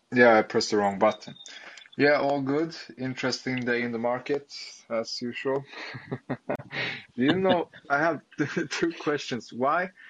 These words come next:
Speaker 1: is it that usually during the F O M C meetings, like, even though they say they want to get the markets down, why do the markets annoy the Fed and just shoot straight up? It doesn't make any sense. Is it just because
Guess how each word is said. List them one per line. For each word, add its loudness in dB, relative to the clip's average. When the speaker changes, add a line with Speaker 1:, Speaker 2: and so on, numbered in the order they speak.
Speaker 1:
is -6
it -8
that -2
usually 0
during 0
the 0
F -4
O 0
M 0
C -6
meetings, -6
like, -2
even 2
though 4
they 0
say 0
they 0
want -2
to -4
get -2
the 0
markets -2
down, -2
why -2
do -6
the -6
markets -4
annoy -4
the -4
Fed -4
and -6
just -6
shoot -8
straight -4
up? -4
It -8
doesn't -2
make -2
any 0
sense. -4
Is -6
it 0
just 0
because -2